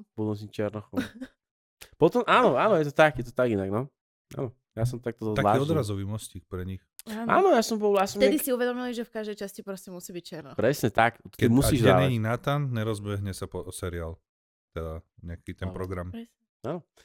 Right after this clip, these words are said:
Speaker 1: Ja som dokonca bol aj s Ibi Maigom som bol v kontakte. No a že keby som mal letový režim, tak ti nájdem aj tie videá a on sa
Speaker 2: <laughs>
Speaker 1: tešil, že on mi hovoril, že on je rád, že vidí na mne, že proste, že srandujem, že milí diváci,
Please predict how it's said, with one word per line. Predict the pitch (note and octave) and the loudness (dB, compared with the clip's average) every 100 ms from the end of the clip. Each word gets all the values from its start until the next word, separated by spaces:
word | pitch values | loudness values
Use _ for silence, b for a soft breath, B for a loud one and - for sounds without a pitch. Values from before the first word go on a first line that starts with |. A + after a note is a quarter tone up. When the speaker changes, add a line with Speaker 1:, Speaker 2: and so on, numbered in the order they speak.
| b | b
Speaker 1:
Ja | - A#2 | 0 2
som | C3 | 2
dokonca | C3+ C#3+ C#3+ | 4 4 6
bol | C3 B2+ | 4 4
aj | - A#2 | 2 0
s | G#2+ | 0
Ibi | - B2 B2+ | -2 0 2
Maigom | A2 G#2 G#2+ | 4 4 0
som | G#2 G#2+ | -2 -2
bol | G2 F#2+ | -4 -4
v | - | -6
kontakte. | G2 A#2+ - G#3 - _ _ _ - | -6 -6 -4 -4 -4 _ _ _ -12
No | G#2 G#2 | -6 -4
a | G2+ | -4
že | G#2 | -8
keby | G2 G2+ G#2+ | -14 -12 -10
som | A2+ | -4
mal | G#2 F#2+ | -2 -2
letový | - G#2+ | 0 0
režim, | G2+ A#2 | 0 0
tak | G#2 - | -6 -6
ti | |
nájdem | F#2+ F#2+ G#2 | -6 -4 -2
aj | G2+ | -4
tie | G2 | -6
videá | F#2 G#2 B2+ | -6 -4 -2
a | A2 | 0
on | G2 G2 | 0 -2
sa | - G#2 | -6 -4
Speaker 2:
<laughs> | |
Speaker 1:
tešil, | G#2 - A2+ G2+ | -4 -2 0 0
že | G2 | 0
on | F#2 F#2+ G2 | -4 -6 -6
mi | F#2+ G2 | -6 -4
hovoril, | G#2 G2 F#2+ F#2 | -2 -2 -2 -4
že | F#2+ - _ _ _ _ | -8 -12 _ _ _ _
on | - G2 | -4 0
je | G2 | 4
rád, | G2 A#2+ B2+ A#2 | 6 8 8 4
že | G2+ | -2
vidí | G2 A2 G#2+ | -4 0 2
na | G#2+ | 4
mne, | G#2 G2 | 4 0
že | G2+ | -2
proste, | - F#2+ G2+ | -6 -6 -8
že | G2+ | -8
srandujem, | A#2+ A#2 B2 A2+ G#2 | 0 0 0 0 0
že | G2+ | 0
milí | G#2 G#2+ | -2 -4
diváci, | G#2 G#2+ G#2 - G2 | -2 -2 -2 -2 -2